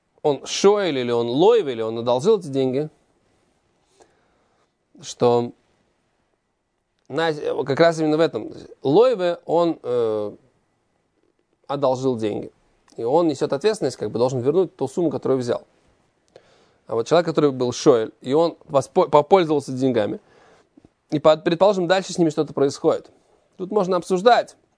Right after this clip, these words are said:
насколько он,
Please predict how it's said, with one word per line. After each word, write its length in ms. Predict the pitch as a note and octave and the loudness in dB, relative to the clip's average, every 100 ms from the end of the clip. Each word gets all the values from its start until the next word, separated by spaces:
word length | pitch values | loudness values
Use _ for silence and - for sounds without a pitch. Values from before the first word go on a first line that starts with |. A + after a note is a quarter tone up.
| _ _ _ _ _ _ _ _ _ _ _ _ _ _ _ _ _ _ | _ _ _ _ _ _ _ _ _ _ _ _ _ _ _ _ _ _
насколько 600 | C3 C3 - F#3+ G3+ F#3 D#3+ | -6 -6 -2 2 2 2 0
он, 440 | F3 E3+ C#3+ | 2 2 2